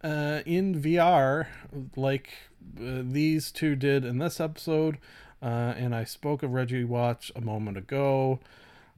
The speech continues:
Uh, everything's connected, man. Everything's connected, man. Um, it's a Flaming Lips concert, which I, I, I don't really get Flaming Lips. Like, uh, do people like them? Like, uh,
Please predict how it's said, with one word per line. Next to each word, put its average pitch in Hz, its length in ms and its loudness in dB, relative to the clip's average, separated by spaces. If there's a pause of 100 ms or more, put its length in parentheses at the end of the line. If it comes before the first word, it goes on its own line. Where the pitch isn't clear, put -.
(140)
Uh, 127 360 0 (240)
everything's 143 500 0
connected, 120 760 -2
man. 123 760 0 (1300)
Everything's 117 500 -4
connected, 107 640 -6
man. 85 460 -12 (920)
Um, 117 760 -2
it's - 160 -10
a 127 60 -2
Flaming 135 520 0
Lips 127 220 -2
concert, 127 560 -4 (160)
which 143 240 -6
I, 151 100 0
I, 165 460 -2
I 175 40 -6
don't 220 120 -4
really 196 180 0
get 139 240 0
Flaming 113 480 -4
Lips. - 440 -10
Like, 107 280 -10
uh, 113 200 -4
do 123 420 -10
people 160 300 0
like 135 260 0
them? 220 400 -4
Like, 127 260 -4
uh, 139 40 0